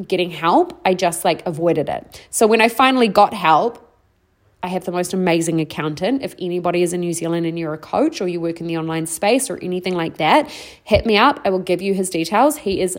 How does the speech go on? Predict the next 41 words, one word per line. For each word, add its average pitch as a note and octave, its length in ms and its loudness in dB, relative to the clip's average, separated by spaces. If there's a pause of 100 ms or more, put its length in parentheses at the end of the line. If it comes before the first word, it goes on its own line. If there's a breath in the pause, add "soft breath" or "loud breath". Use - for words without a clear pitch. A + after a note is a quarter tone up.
(120)
legit. F3+ 960 2 (300)
He F3+ 140 0
is F3+ 160 2
amazing, E3+ 680 0
and E3+ 100 -2
he F3+ 80 -2
really G#3+ 340 2
understands F3 720 -4
the, D3+ 460 -4
the D#3 360 -2
online D#3 720 -2
entrepreneur E3 540 -6
space - 400 -6
as D#3 140 -12
well. - 260 -4
So F3 400 0 (720)
I F3+ 60 -4
think F#3 180 -2
that's E3 180 -6
really E3+ 300 0
important D#3+ 440 -4
in, D#3+ 300 -6 (640 loud breath)
in G#3+ 360 2
every A#3 260 2
single G3+ 240 -4
part F3 180 2
of D#3+ 80 -2
our D#3 80 -2
support E3 380 -6
team, D#3 160 -6
is D#3 120 -4
to F3 100 -6
have E3+ 160 -6
people G#3 240 -2
who G#3+ 200 2
actually G#3 360 -6
understand, F#3 580 -4
like, D#3 180 -8
what E3+ 280 -4
we F3 100 -2
do E3+ 400 -2